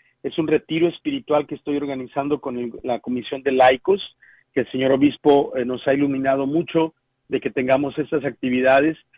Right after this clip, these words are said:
Y en verano, dieciséis, diecisiete y dieciocho de junio, ya falta un poco menos de un mes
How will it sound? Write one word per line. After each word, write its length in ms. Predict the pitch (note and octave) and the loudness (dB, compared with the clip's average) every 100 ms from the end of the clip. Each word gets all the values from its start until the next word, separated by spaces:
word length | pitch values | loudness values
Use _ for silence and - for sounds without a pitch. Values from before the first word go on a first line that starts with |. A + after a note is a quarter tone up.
| _ _ | _ _
Y 140 | D3 | 2
en 100 | C#3 | 2
verano, 520 | C#3 D3 D#3 E3+ G3+ - | 4 4 4 2 -2 -6
dieciséis, 600 | C3 B2 C3+ - D#3+ D#3 | -12 -12 -12 -2 -2 0
diecisiete 460 | D#3 B2+ D#3+ - D#3 | -4 -4 -6 -2 -4
y 20 | |
dieciocho 440 | C#3 - D3+ - | -4 -8 -10 -4
de 120 | D#3+ | -4
junio, 480 | D3+ F3 E3+ F3+ G3+ | -4 -2 -2 -2 -4
ya 200 | D3+ B2 | -4 -6
falta 280 | - C3+ - | -2 -4 -2
un 140 | C3 B2 | -8 -8
poco 240 | B2+ C3 | -10 -8
menos 280 | B2+ C3 B2+ | -10 -10 -6
de 80 | D3 | -4
un 80 | D#3 | -2
mes 180 | E3 | -4